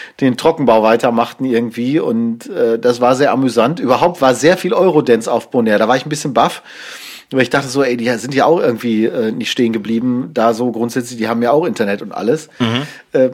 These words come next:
Speaker 1: das aber nur am Rande, ähm, fand ich, äh, fand ich auch sehr witzig. Du hast doch sowieso, ich, ich hab gar nicht geguckt, wir haben so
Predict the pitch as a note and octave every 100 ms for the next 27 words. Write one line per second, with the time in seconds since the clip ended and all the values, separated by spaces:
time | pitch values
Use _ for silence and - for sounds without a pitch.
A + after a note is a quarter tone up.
0 | - C#3 D#3 D3+ D3+ C#3+ A2+ B2 D#3+ E3
1 | D#3+ - _ _ _ _ _ _ _ _
2 | - - A#2+ A#2 A#2+ A#2 A#2 A2+ _ _
3 | - _ _ - A2+ A#2+ A#2+ - - G#2+
4 | G#2+ - G#2 A2 - A2 A#2 G2+ G#2+ -
5 | C#3 G3 - A3+ A3+ G#3+ D#3+ A3 C4+ G#3
6 | D#3 E3+ E3 A3+ - - G#3+ D3+ B2 A2+
7 | D3 B3